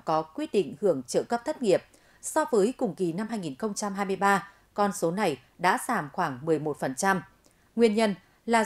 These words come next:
do tình hình sản xuất ở các doanh nghiệp trong và ngoài tỉnh đang được phục hồi sau dịch covid mười chín. Thị trường lao động việc làm từng bước ổn định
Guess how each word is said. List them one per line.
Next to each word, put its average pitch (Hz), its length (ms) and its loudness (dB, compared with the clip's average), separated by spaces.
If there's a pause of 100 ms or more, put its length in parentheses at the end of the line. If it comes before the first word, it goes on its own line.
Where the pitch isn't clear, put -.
do 294 160 -2
tình 208 220 -2
hình 170 200 -4
sản 165 300 -2
xuất - 360 -2
ở 180 160 4
các 294 240 -4
doanh 196 200 -4
nghiệp 160 260 2
trong 196 260 -2
và 180 80 -4
ngoài 143 160 -2
tỉnh 156 280 -2 (340)
đang 233 240 0
được 175 140 -4
phục 160 200 -4
hồi 156 200 4
sau 190 320 -4
dịch 151 240 -8
covid 277 300 -4
mười 147 120 -2
chín. 185 300 -2 (580)
Thị 269 180 -2
trường 180 320 -2
lao 269 260 -4
động 170 180 0
việc 160 220 -4
làm 156 220 0 (320)
từng 190 200 2
bước 294 220 -4
ổn 160 220 0
định 156 200 0